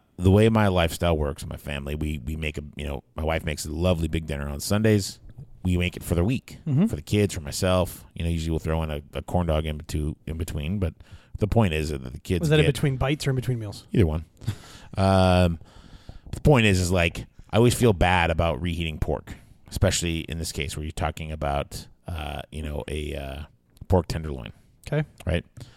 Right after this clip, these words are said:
Speaker 1: Every time I heat it up, you know, whether I throw it in the microwave cupboard or in a pan or whatever the case may, I would feel like I overcook it.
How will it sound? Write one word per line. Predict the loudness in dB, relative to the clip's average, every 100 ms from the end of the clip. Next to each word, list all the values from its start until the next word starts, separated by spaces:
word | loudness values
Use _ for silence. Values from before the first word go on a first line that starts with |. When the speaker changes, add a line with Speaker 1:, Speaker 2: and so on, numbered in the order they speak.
| -20 -20 _ _ _ _ 4
Speaker 1:
Every | 4
time | 6 4
I |
heat | 4 4
it | 2
up, | -2 _ -20 _ _ -10
you | -4
know, | -2
whether | 0 -2
I | -4 -12 -6
throw | -4
it | -4
in | -6
the | -8 -8
microwave | -4 -4 0 -2
cupboard | 4 4 6 4 2 -2 -10 -10
or | -4 -2
in | -2
a | -2
pan | 0 2 2
or |
whatever | 2 0
the |
case | -4 -6
may, | -6 0
I | 2
would | 2
feel | 2
like | 0
I | 0
overcook | -2 -2 -4 -8
it. | -8